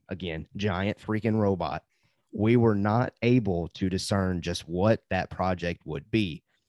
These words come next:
We have to wonder if bringing back Daisy Ridley would involve another feature film or if this would be in relation to a streaming series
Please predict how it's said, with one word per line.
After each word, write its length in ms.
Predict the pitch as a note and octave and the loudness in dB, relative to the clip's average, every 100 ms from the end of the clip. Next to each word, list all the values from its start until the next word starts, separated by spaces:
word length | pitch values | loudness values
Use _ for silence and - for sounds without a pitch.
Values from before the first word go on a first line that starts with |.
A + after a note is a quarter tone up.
| _ | _
We 140 | A#2+ A2 | -2 -2
have 260 | B2+ C3 - | 0 -2 0
to 80 | |
wonder 460 | F3+ F#3+ G#3+ A2 E2 | 0 2 2 2 0
if 200 | - G2 | -2 -2
bringing 340 | F#2+ G#2 B2+ A2 | 0 2 4 2
back 220 | G2 G2 F#2 | 2 -2 -2
Daisy 300 | G2+ G#2+ G#2+ | -2 0 -2
Ridley 460 | F#2 G#2 F#2+ E2+ D#2+ - _ | -2 -2 -2 -6 -8 -14 _
would 140 | G#2+ A2 | -2 0
involve 420 | G2+ F#2 G2+ G#2+ | 2 2 2 2
another 340 | G#2 G2+ G2 | 2 0 0
feature 360 | - G#2+ G2+ F2 | -2 -4 -4 -6
film 440 | - A2+ C3+ D#3+ - _ _ | 0 4 6 4 -2 _ _
or 400 | D3 D3+ G2 A2+ - - | 0 4 4 2 -2 -2
if 140 | A2+ | 0
this 200 | A2+ A2+ | 2 0
would 120 | A2+ G2+ | 0 0
be 200 | G#2 F#2+ | 0 2
in 120 | G#2 | 2
relation 400 | G2+ F#2+ F#2+ G2 | 2 0 -2 -6
to 160 | - F#2+ | -4 -2
a 80 | F#2 | -2
streaming 560 | - - A#2 B2 B2 | -4 0 2 4 2
series 540 | A2 G2 F2+ F#2 F#2+ | 0 -2 -2 -2 -4